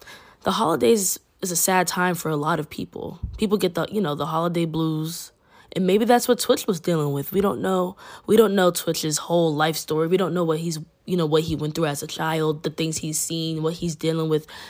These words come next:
his own, uh, mental battle. And the holidays are a tough time. People, you know, sometimes get bad memories and, you know, <sighs>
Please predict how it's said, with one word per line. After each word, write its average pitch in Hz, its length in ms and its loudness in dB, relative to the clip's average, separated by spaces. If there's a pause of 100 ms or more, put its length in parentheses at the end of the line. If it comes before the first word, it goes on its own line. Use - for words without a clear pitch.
his 180 240 2
own, 170 300 2
uh, 147 220 2
mental 156 440 -2
battle. 151 640 0 (2250)
And 170 120 -4
the 156 60 -6
holidays 196 580 2
are 170 80 2
a - 60 -2
tough - 280 -4
time. 175 540 -6 (760)
People, 208 480 0
you 214 120 2
know, 151 180 -2
sometimes 180 360 -4
get 160 160 -2
bad 147 220 -10
memories 185 680 -2
and, 147 220 -8 (460)
you 190 120 2
know, 147 360 -2 (840)
<sighs> - 40 -12